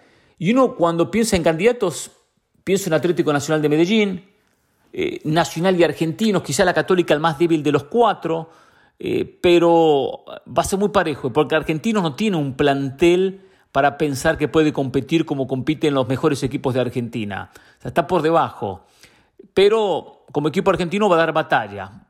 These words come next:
va, va a luchar. Haber ganado un partido como local es fundamental, y más a un rival como Nacional, que no es un conjunto fácil.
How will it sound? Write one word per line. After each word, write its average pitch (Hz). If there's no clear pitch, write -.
va, 147
va 131
a 131
luchar. 143
Haber 156
ganado 156
un 117
partido 147
como 151
local 156
es 180
fundamental, 139
y 139
más 139
a -
un 151
rival 135
como 139
Nacional, 135
que 143
no 127
es 135
un 135
conjunto 135
fácil. 110